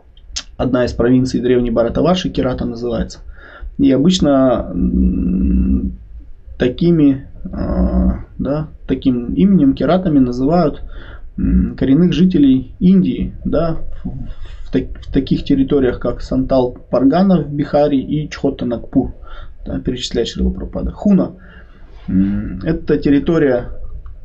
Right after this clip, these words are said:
Восточной Германии и часть России, да, это провинция хунов. Иногда также к хунам относят, а, горные племена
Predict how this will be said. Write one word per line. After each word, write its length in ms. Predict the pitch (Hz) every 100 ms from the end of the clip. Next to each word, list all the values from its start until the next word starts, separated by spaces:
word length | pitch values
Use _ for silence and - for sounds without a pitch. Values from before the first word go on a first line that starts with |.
| - - - - - - - - - - - - -
Восточной 480 | 135 135 - 156 143
Германии 640 | 139 170 247 226 202 180 -
и 160 | 202 190
часть 300 | 170 165 -
России, 460 | 135 - 120 104 - - -
да, 220 | 185 180
это 140 | 127
провинция 460 | - 131 151 - 117
хунов. 380 | - 123 90 - - - - -
Иногда 360 | 131 131 165 190
также 420 | 170 156 139 123
к 80 | 127
хунам 320 | 190 170 123
относят, 600 | - 143 147 117 - -
а, 720 | - - - - 53 50 - -
горные 880 | - - 92 92 127 131 135 123 117
племена 560 | 117 117 117 113 107